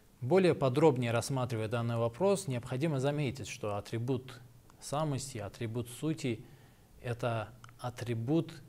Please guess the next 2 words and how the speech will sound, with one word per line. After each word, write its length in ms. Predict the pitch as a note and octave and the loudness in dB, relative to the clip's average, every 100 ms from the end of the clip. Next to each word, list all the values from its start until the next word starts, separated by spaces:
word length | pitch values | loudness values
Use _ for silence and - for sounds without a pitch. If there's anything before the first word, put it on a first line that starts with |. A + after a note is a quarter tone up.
| - - - - - - - - - - - - - - - - - - - - - - - - - - - - | -20 -20 -20 -20 -20 -20 -20 -20 -20 -20 -20 -20 -20 -20 -20 -20 -20 -20 -20 -20 -20 -20 -20 -20 -20 -20 -14 -4
наличие 500 | A2+ D3 F#3 E3 B2 | 0 2 2 2 0
которого 600 | A#2+ A#2+ G#2+ G2 F2 | -2 -2 -2 -2 -4